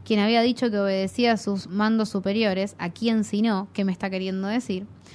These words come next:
Se enojó Perón. Y entonces lo llamó a Abras para que pasen la película, en donde el capitán Elvio Anaya, tío gen-, tío del general, actuaba,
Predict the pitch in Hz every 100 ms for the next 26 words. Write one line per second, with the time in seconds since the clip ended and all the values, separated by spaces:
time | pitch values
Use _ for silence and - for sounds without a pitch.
0 | - - 185 175 190 180 180 160 156 -
1 | - - - 226 226 254 269 294 294 -
2 | 233 208 220 208 226 226 233 240 233 214
3 | 196 202 220 214 214 254 269 285 247 208
4 | 190 185 185 180 196 214 185 - 196 208
5 | 226 240 269 269 233 190 208 196 208 196
6 | 196 - 254 254 202 190 226 240 277 294
7 | - 202 - - 233 233 202 185 226